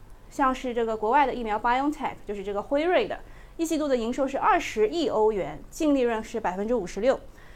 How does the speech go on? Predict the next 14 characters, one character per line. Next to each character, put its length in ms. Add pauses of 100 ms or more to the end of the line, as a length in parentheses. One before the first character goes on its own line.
(140)
还 160
有 80
Moderna 520 (220)
净， 440
呃， 240
这 100
个 160
营 240
收 260
是， 400 (140)
这 80
个 60 (240)
营， 320
啊， 180